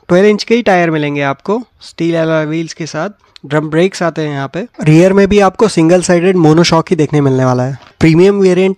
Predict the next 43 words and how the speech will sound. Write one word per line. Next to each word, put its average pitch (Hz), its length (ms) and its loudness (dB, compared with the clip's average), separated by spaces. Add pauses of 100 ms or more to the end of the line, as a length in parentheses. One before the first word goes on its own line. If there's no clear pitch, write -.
में 196 100 2
आपको 185 340 2
थ्री 160 200 -2
पॉइंट 185 300 0
टू 196 140 2
किलोवाट 170 480 -2
की 190 100 -2
बैटरी 151 320 0
मिलेगी 151 420 0 (300)
और 143 200 2
फ़ोर 151 260 2
पॉइंट 170 280 0
टू 170 140 4
किलोवाट 156 440 -2
का 170 120 0
मोटर 156 340 2
है 165 100 2
इसमें। 160 320 -2 (300)
गाड़ी 160 260 2
चलाते 160 380 2
वक्त 190 200 0
मैं 196 140 2
बताऊँगा 156 460 2
आपको 147 240 0
इसके 147 200 -2
फीचर्स। 180 600 0 (240)
ये 156 360 2
आपको 151 340 0
लेडीज, 165 600 0
अ, 156 140 0
फुटरेस्ट 165 460 0
मिलेगा 156 400 0 (560)
इसमें। 170 480 -4
फिर 160 240 0
यहाँ 156 340 2
पे 180 220 2
आपको 170 280 2
मेन 160 220 4
स्टैंड 180 320 2
भी 196 80 4
मिलने 165 260 4
वाला 156 240 2
है 202 240 -2